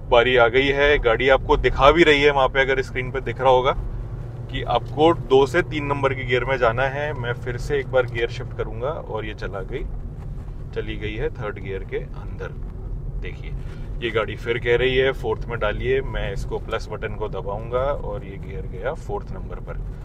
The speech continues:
ये जो proper driving के enthusiast लोग हैं, जिनको sports mode और drive mode भी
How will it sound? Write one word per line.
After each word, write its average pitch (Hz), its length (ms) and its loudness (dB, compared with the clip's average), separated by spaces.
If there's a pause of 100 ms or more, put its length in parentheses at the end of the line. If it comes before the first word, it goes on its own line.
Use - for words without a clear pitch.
(360)
ये 208 160 -2
जो 226 280 12
proper 151 420 8
driving 143 460 6
के 175 80 2
enthusiast 147 720 2
लोग 127 260 2
हैं, 123 260 0 (440)
जिनको 127 380 0
sports 139 460 0
mode 139 320 2
और 127 200 6
drive 123 340 4
mode 131 300 2
भी 139 500 -2